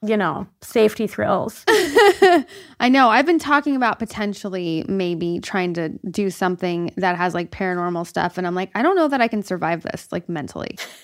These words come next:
Speaker 2: I really don't." Because it, I get so scared so easily.
Speaker 1: I do too. It's a, I don't, it also just, I'm so lazy, you guys. I'm like, it seems like a lot of acting. It seems like,
Speaker 2: <laughs>
Speaker 1: like,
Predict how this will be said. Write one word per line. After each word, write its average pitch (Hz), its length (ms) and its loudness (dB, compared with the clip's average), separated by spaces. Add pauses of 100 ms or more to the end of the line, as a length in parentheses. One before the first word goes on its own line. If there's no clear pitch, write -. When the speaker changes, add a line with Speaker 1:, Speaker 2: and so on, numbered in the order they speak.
(300)
Speaker 2:
I 202 60 -2
really 226 280 4
don't." 185 280 -4 (200)
Because 226 160 -2
it, 247 180 0
I 240 140 4
get 254 160 2
so 226 220 0
scared - 360 -6 (340)
so 202 320 0
easily. - 480 -6
Speaker 1:
I - 220 -2 (100)
do 330 220 0
too. 320 720 2
It's 240 240 -4
a, 302 180 2
I 277 120 2
don't, 320 300 2
it 262 80 0
also 302 320 0
just, 311 340 -6
I'm 247 100 -2
so 277 220 -2
lazy, 160 280 -4
you - 60 -4
guys. - 200 -2
I'm 254 120 0
like, 240 240 -2
it 254 140 -10
seems 320 240 0
like 330 140 0
a 320 40 4
lot - 300 -4
of - 80 -10
acting. - 400 -10 (160)
It 480 480 6
seems 339 360 4
like, 440 200 6 (680)
Speaker 2:
<laughs> 480 920 0
Speaker 1:
like, 339 180 4